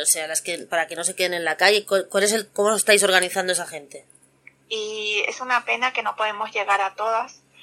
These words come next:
Speaker 2: pero la mayoría de las colectivas conocemos nuestras zonas de, de trabajo
Speaker 1: Ujú.
Speaker 2: y por eso es que nos hemos articulado en una red estatal de colectivas migrantes de todas las,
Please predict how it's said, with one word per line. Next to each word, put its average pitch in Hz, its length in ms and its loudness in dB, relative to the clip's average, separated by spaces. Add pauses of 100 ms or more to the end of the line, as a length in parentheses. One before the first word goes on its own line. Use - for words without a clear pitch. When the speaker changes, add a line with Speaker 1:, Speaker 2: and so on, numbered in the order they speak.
(300)
Speaker 2:
pero 208 640 0
la 208 160 0
mayoría 214 460 -2
de 262 120 -4
las 247 200 -4
colectivas 247 720 -6
conocemos 208 720 -6
nuestras - 460 -6
zonas 214 420 -4
de, 185 280 -2
de 196 160 -4
trabajo 208 680 -2 (160)
Speaker 1:
Ujú. 202 380 -10
Speaker 2:
y - 80 -14
por 202 160 -4
eso 208 180 -4
es 233 80 -6
que 233 120 0
nos 233 160 -2
hemos 220 320 -6
articulado 226 880 -2
en 196 140 -8
una 208 260 -2
red 208 280 -4
estatal 220 760 -4 (340)
de 196 80 -10
colectivas 208 560 -2
migrantes 202 500 -2
de 196 140 -6
todas 226 460 -2
las, 185 500 0